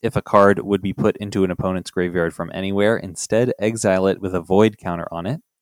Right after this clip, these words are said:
And it has tap, sacrifice Dauthi Voidwalker,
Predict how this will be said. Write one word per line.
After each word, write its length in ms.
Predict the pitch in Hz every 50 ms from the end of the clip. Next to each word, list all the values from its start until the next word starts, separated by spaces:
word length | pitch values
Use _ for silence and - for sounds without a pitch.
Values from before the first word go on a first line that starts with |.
| _ _ _ _ _ _
And 120 | 104 85
it 40 | 95
has 280 | 98 90 87 - -
tap, 320 | - - - 143 139 139 - - _ _
sacrifice 580 | - - 127 123 123 - 120 - 123 117 117 -
Dauthi 300 | - 113 110 - 117 104
Voidwalker, 600 | 104 110 107 104 101 104 101 98 - 107 104 104